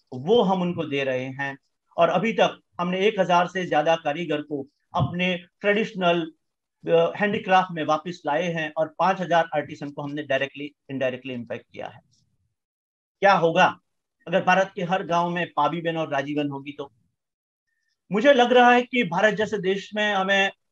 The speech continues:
billion dollar वाली company नहीं, पर वन मिलियन आर्टिसन entrepreneurs की जरूरत है, जो local economy को मजबूत करे और महात्मा गांधी जी के सिद्धांतों पर ग्रामीण rural business model तैयार करे, फेस टू फेस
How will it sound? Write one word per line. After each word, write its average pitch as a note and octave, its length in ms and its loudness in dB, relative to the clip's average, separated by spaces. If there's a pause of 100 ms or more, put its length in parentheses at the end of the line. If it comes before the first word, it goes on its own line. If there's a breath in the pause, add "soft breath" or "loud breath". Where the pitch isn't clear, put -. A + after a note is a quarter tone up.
(160)
billion A3 320 2
dollar G3+ 280 2
वाली G#3+ 180 0
company G3 360 -6
नहीं, F3+ 400 -2 (440)
पर F3 100 4
वन F#3+ 280 2
मिलियन F#3 260 2
आर्टिसन E3 420 -2
entrepreneurs F#3 640 -2
की G3+ 140 -8
जरूरत F#3 460 -2
है, G3 180 0 (380)
जो F3+ 100 2
local F3+ 320 2
economy E3 420 -2
को E3 120 -4
मजबूत C#3+ 440 -4
करे - 180 -8 (840)
और D#3+ 300 6 (400)
महात्मा F#3 520 2
गांधी F3 320 -2
जी E3+ 100 -8
के F3 120 -6
सिद्धांतों E3+ 560 -2
पर E3 220 0 (800)
ग्रामीण F#3+ 460 4
rural F3+ 400 2
business E3 340 -8
model D#3 240 0
तैयार C#3+ 380 2
करे, C#3+ 240 -8
फेस A#3+ 360 0
टू A3+ 80 -10
फेस F3+ 280 -6